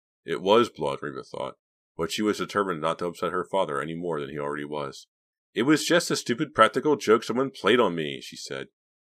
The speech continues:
Should she tell him she was pretty sure it was Hank? Should she ask him to get rid of Hank? No.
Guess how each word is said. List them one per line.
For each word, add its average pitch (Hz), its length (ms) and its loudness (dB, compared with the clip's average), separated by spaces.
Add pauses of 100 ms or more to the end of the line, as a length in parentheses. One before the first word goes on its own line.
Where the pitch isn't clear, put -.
(260)
Should 101 260 -2
she 180 140 -2
tell 135 260 4
him 135 180 0
she 107 140 -6
was 82 120 -2
pretty 104 220 -2
sure 104 240 2
it 90 80 2
was 69 120 -8
Hank? 90 420 -4 (340)
Should 82 160 -8
she 78 180 -2
ask 87 220 -2
him 90 60 -4
to 80 80 -8
get - 120 -4
rid 98 160 2
of 131 120 4
Hank? 147 340 -2 (600)
No. 78 500 2